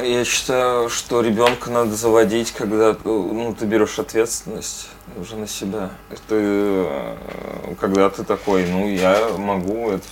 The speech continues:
всё дело, э, бля, нормально поддерживать». И тогда, э, надо заводить. Если у тебя жена, ну, так наоборот,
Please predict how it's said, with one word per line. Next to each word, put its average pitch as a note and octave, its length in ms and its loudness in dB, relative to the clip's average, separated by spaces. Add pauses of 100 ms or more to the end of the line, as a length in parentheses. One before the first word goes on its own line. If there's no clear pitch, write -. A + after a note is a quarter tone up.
всё F#2+ 100 -6
дело, F#2+ 340 2
э, C2 840 -4 (1120)
бля, F2 220 -4 (200)
нормально G2+ 460 2
поддерживать». F#2+ 640 -2 (300)
И G2 80 -6
тогда, F#2 600 4
э, E2 480 -4
надо F#2 300 0
заводить. F2+ 420 -2
Если G2+ 180 -4
у - 40 -16
тебя A2+ 140 6
жена, G#2 440 2 (520)
ну, G2+ 120 -4
так F#2 200 -4
наоборот, G2 540 4